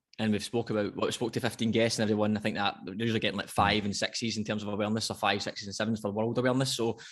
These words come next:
Speaker 2: Mm.
Speaker 1: there's no reason why that can't be a nine or a ten. But I think really I want to start making, well, we want to start making a big difference, a proper
Speaker 2: But
Speaker 1: difference.
Speaker 2: well, to me, like, no matter how much we think we're making an impact,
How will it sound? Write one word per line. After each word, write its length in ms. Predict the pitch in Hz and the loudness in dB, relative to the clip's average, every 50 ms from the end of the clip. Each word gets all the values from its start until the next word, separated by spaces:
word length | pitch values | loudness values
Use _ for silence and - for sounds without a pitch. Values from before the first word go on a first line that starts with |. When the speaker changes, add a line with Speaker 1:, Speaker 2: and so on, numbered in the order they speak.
| - 92 | -10 -10
Speaker 2:
Mm. 120 | 90 85 85 - - | -8 -8 -8 -10 -6
Speaker 1:
there's 120 | - 107 117 | -4 2 6
no 60 | 123 | 6
reason 140 | 117 110 107 | 6 6 6
why 80 | 110 104 | 6 4
that 140 | 104 101 - | 4 2 2
can't 180 | - 107 98 | -2 -2 0
be 80 | 110 110 | 0 0
a 40 | 104 | 2
nine 180 | 104 107 104 | 2 4 2
or 60 | 104 | 2
a 40 | 98 | 0
ten. 360 | - - 113 113 117 117 120 - _ - - _ _ _ _ _ _ _ _ _ _ _ _ _ - | 2 2 2 2 2 0 -4 -8 _ -20 -20 _ _ _ _ _ _ _ _ _ _ _ _ _ -8
But 140 | 127 131 127 | -2 0 0
I 60 | 107 | 2
think 380 | 113 - 107 107 110 - - - - _ _ _ _ _ - | 2 0 0 -2 -2 -4 -8 -16 -18 _ _ _ _ _ -6
really 540 | 135 117 117 131 131 120 110 107 107 - - - | -2 2 4 4 6 6 4 2 0 -6 -10 -2
I 80 | - 117 | 0 4
want 180 | 110 113 92 107 | 4 4 4 2
to 20 | - | 0
start 200 | - 107 80 101 | 0 0 0 0
making, 380 | 101 101 101 - 104 101 95 - _ _ _ _ _ _ _ _ _ _ _ _ _ _ _ _ _ _ _ _ _ _ | -2 -4 -4 -4 -8 -10 -10 -12 _ _ _ _ _ _ _ _ _ _ _ _ _ _ _ _ _ _ _ _ _ _
well, 120 | - 98 98 | -12 -8 -4
we 140 | 110 107 107 | -2 -2 0
want 200 | 107 107 85 - | 0 0 0 0
to 40 | |
start 200 | - - 110 - | 2 0 0 2
making 320 | 104 101 98 - 107 98 - _ - | 2 0 0 -2 -4 -6 -6 _ -10
a 80 | - | -10
big 260 | 98 - - 104 104 98 | -6 -2 0 -2 0 0
difference, 400 | - 98 - - 107 - - - - | -2 -4 -4 -6 -12 -12 -12 -12 -10
a 60 | - | -8
proper 300 | 113 - 131 117 - 120 | -2 2 2 2 4 2
Speaker 2:
But 100 | 104 113 | 0 2
Speaker 1:
difference. 240 | 104 113 104 101 - - - _ _ _ _ _ _ _ | 0 0 0 -2 -8 -14 -20 _ _ _ _ _ _ _
Speaker 2:
well, 120 | - 135 131 | 4 4 6
to 120 | 117 - | 8 8
me, 160 | 120 120 120 | 8 8 8
like, 300 | - - 110 113 107 - | 8 8 8 6 6 8
no 100 | 117 117 | 8 8
matter 540 | 113 113 113 113 113 110 107 104 101 92 - - - | 10 10 10 8 8 8 8 8 8 6 4 2 -2
how 800 | - - - - - 101 101 101 98 98 95 95 92 90 87 82 - _ _ _ _ - | -8 -6 -4 -2 0 2 2 4 4 4 2 2 0 0 -2 -4 -8 _ _ _ _ -4
much 360 | 98 95 92 95 92 - - | -2 0 0 0 0 -2 -2
we 100 | 98 95 | -2 -2
think 260 | 90 - 98 92 87 90 | 0 0 -2 -2 0 0
we're 200 | 90 90 90 87 | 0 2 2 2
making 360 | 87 87 90 87 85 - 92 | 0 0 0 0 -2 -2 -4
an 80 | 85 85 | -2 -2
impact, 680 | 87 87 87 - 95 78 78 80 - - - - - | -2 -2 0 0 2 2 2 0 -2 -6 -14 -18 -18